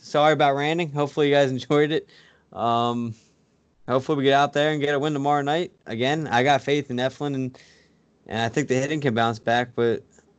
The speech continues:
th-, everything continue to hold me back from believing in this team is that bullpen. So we'll, we'll see what happens tomorrow night.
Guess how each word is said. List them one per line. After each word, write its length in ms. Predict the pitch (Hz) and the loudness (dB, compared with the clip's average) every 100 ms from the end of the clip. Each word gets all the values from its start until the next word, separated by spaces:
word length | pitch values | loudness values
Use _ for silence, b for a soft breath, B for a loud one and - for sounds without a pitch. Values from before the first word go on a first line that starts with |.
| _ | _
th-, 240 | 117 110 110 | -12 -8 0
everything 560 | 135 147 156 156 135 - | 2 4 4 2 -2 -6
continue 360 | 131 - 156 160 | -4 0 2 4
to 80 | |
hold 140 | 143 151 | 4 2
me 80 | 139 | 4
back 280 | 143 160 | 6 4
from 220 | - 135 120 | 2 -4 -2
believing 320 | 127 143 139 | 0 0 0
in 40 | |
this 100 | 131 | -6
team 240 | - 143 123 | -6 -4 -2
is 60 | |
that 120 | 117 | -2
bullpen. 400 | 104 123 110 98 | -2 -4 -4 -8
So 220 | 104 107 101 | -6 -4 -4
we'll, 120 | 101 | -2
we'll 140 | 131 | -4
see 200 | 135 151 | -2 2
what 80 | 143 | 4
happens 280 | 120 113 - | 4 2 -4
tomorrow 240 | 110 107 | -4 -2
night. 280 | 110 113 | -2 -2